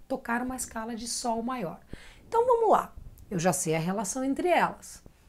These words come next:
eu já sei onde fica o Sol, então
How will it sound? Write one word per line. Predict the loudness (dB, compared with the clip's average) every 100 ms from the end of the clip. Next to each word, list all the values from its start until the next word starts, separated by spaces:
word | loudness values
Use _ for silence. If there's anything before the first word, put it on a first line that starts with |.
| -16
eu | -6
já | -2
sei | -2 -2
onde | -2 -2
fica | -2 -2 0
o | -2
Sol, | 0 0 0 -2 -10 -20 -20 -20 -6
então | -2 -2